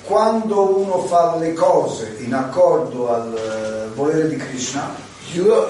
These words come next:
Speaker 2: your activities become glorious.
Speaker 1: le vostre attività diventano gloriose.
Speaker 2: Even though you don't know much.
Speaker 1: Anche se non ne sapete tanto.
Speaker 2: Look, look at my life, for example.
Speaker 1: Per,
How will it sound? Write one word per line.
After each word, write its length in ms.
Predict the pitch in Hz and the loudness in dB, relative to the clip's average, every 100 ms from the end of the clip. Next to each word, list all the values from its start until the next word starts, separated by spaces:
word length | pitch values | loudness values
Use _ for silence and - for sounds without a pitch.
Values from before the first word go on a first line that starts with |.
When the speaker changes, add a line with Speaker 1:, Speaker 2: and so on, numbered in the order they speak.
| - | -2
Speaker 2:
your 260 | 202 226 220 - - - | 4 6 6 4 -2 -2
activities 880 | - - 220 220 208 208 208 - - | -2 -2 -2 -2 -2 -2 -2 -2 -4
become 480 | 196 208 208 180 175 | -4 0 2 0 0
glorious. 920 | 202 214 262 - 311 - - - - - - | 4 6 6 4 2 0 -2 -6 -8 -14 -16
Speaker 1:
le 320 | - 131 151 156 | -6 0 0 4
vostre 340 | 180 175 175 | 4 4 -2
attività 460 | 165 165 160 175 175 | -2 -4 -2 2 2
diventano 480 | 170 170 165 160 156 | 2 0 0 -2 -2
gloriose. 760 | 156 170 170 190 - - 117 120 - - - - 101 - - - | 0 0 2 4 2 0 -6 -8 -12 -16 -20 -18 -16 -16 -18 -8
Speaker 2:
Even 300 | 175 220 247 | -2 0 2
though 180 | 226 233 | 4 4
you 140 | 233 220 | 2 4
don't 220 | 226 226 | 2 4
know 180 | 226 220 | 4 4
much. 600 | 208 320 - 180 - - - - | 4 4 4 0 -6 -8 -14 -8
Speaker 1:
Anche 340 | 208 220 226 214 | -2 -2 0 0
se 200 | 202 190 | 0 -2
non 120 | 190 | -2
ne 100 | 196 | -2
sapete 500 | 185 185 180 180 - | -2 0 0 -4 -6
tanto. 400 | - - - - - - | -4 -4 -6 -12 -10 -2
Speaker 2:
Look, 220 | 202 208 220 214 | 0 0 0 2
look 180 | 233 254 | 2 4
at 160 | 220 | 2
my 240 | 208 220 226 | 2 4 4
life, 240 | 214 208 202 | 4 2 0
for 100 | 143 | -2
example. 540 | 139 - 139 - - - - - - - | -2 -2 -2 -2 -6 -10 -14 -20 -20 -12
Speaker 1:
Per, 320 | 165 165 160 | -2 0 -2